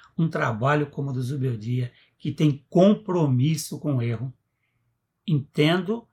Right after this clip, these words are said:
respeito a opinião, mas, pelo amor de Deus, né? Salve o tricolor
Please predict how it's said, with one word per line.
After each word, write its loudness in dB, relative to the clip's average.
respeito -6
a -8
opinião, 0
mas, -2
pelo -2
amor 0
de -8
Deus, -14
né? -6
Salve 0
o -10
tricolor 0